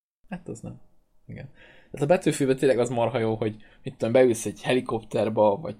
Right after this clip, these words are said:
tankba, vagy bármibe, amit, hogyha kilőnek alólad, akkor utána kiugrasz ejtőernyővel, és akkor mész tovább. Tehát ez egy ilyen, ilyen, ilyen nagyobb,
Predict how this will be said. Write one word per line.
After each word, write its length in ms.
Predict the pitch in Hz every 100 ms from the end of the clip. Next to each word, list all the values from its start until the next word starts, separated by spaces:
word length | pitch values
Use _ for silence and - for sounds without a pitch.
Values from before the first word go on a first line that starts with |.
| -
tankba, 340 | 127 117 117
vagy 160 | 101 95
bármibe, 440 | 123 120 113 110
amit, 340 | 104 107 - -
hogyha 200 | - -
kilőnek 500 | 127 123 117 110 104
alólad, 360 | 107 107 104
akkor 220 | 104 -
utána 240 | - - -
kiugrasz 560 | - 123 120 113 117
ejtőernyővel, 760 | 120 113 110 117 104 104 98 98
és 180 | 87 -
akkor 360 | - - 62
mész 260 | - - -
tovább. 420 | - 117 104 101 - - - - - - _ _ _ _
Tehát 180 | - 127
ez 140 | 131
egy 160 | 143 127
ilyen, 200 | 120 117
ilyen, 340 | 120 127 123 _ _ _ _ _ _ _ -
ilyen 160 | 127
nagyobb, 380 | 135 120 117 -